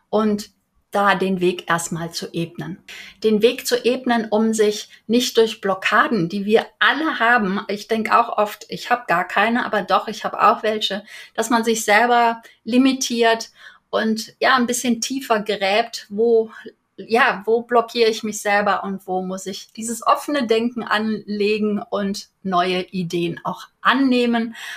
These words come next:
und auch aus der Tradition heraus etwas, äh, weiterentwickeln. Ja, Bezug nehmend auf das Gesetz der Resonanz empfahl Dirk Michael Lambert,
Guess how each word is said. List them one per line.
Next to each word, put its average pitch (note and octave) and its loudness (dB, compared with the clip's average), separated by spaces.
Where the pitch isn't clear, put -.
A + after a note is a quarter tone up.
und F4 4
auch G#3+ 0
aus G#3 0
der F3+ -6
Tradition G#3+ -2
heraus F#3+ 0
etwas, F#3 -8
äh, F#3 -10
weiterentwickeln. F3+ -8
Ja, D4 2
Bezug F4+ 2
nehmend C4+ 0
auf B3 0
das B3+ -4
Gesetz A3+ 0
der G#3+ 2
Resonanz G#3 0
empfahl G#3+ 2
Dirk G#3+ -2
Michael F#3+ -6
Lambert, F#3+ -6